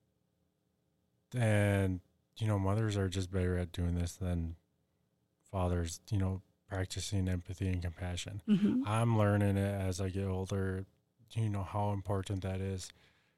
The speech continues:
Speaker 1: When you were in construction, were,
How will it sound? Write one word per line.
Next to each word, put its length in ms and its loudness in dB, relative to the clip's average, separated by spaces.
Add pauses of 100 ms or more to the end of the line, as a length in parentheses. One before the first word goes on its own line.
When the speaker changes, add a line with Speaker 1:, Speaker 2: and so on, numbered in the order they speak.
(800)
Speaker 1:
When 160 2
you 140 2
were 160 2
in 80 0
construction, 880 -2 (1600)
were, 120 0